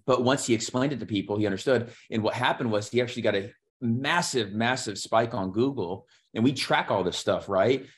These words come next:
We had people, like, all over the world reaching out and calling us. And so it created this huge inflow and, um, you know, we probably ended up raising more money off of that. Now, obviously, is that the, the way people, you know, in hindsight and all that stuff?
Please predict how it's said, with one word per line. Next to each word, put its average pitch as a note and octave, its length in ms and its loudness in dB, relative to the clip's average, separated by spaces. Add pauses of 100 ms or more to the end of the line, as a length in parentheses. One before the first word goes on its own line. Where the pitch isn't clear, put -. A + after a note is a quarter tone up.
We C#3+ 200 2
had A2 340 2
people, A2 640 -2 (120)
like, F#2+ 320 0 (120)
all B2 400 6
over A2+ 460 4
the F2+ 100 -8
world G2 640 0
reaching G2 360 -4
out F#2+ 200 0
and F#2 100 -6
calling G2 420 2
us. E2+ 180 -4
And F#2+ 80 -8
so A#2+ 160 2
it - 100 0
created C3 460 2
this G#2 180 -4
huge G#2 360 -4
inflow A2 640 0 (320)
and, G#2+ 280 2
um, G2+ 340 2
you A2+ 60 4
know, G#2+ 80 4
we G#2 80 2
probably B2+ 400 2
ended A2 180 0
up G2 120 -4
raising G2+ 460 -2
more F#2+ 240 -2
money F#2 280 -2
off F2+ 280 -4
of F#2 300 -4 (160)
that. G#2 400 2 (160)
Now, A2 160 4
obviously, A2+ 420 2
is F#2+ 100 -2
that G#2 180 2
the, G#2 80 0
the G2+ 160 0
way G#2 320 2
people, G2 580 -4
you G#2+ 120 -2
know, F#2 120 0
in F2 80 -2
hindsight G#2 440 0
and G2+ 100 -4
all G2 60 -2
that F#2+ 100 -4
stuff? B2+ 220 -4